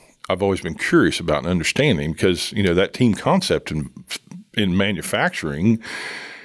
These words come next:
came from a f-, principal coming out of World War Two from Deming, who took it to Japan 'cause nobody in the United States would listen to him,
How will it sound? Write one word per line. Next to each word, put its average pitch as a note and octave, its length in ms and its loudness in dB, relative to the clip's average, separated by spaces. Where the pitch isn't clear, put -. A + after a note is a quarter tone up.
came C#3+ 440 0
from G#2 180 -4
a D#2+ 40 -4
f-, - 240 -10
principal G2+ 720 0
coming A2 240 0
out F#2+ 100 2
of F#2 60 0
World G#2 180 6
War F#2+ 160 4
Two E3+ 300 4
from F2 420 0
Deming, A2+ 400 2
who A2+ 180 2
took - 280 0
it - 160 -6
to A2 100 2
Japan G#2+ 560 0
'cause F#2 180 0
nobody A2+ 260 6
in A2 40 2
the G#2 140 0
United G#2+ 160 2
States D#3+ 280 2
would F2 100 -2
listen G#2+ 300 2
to D#2+ 200 0
him, G#2 180 4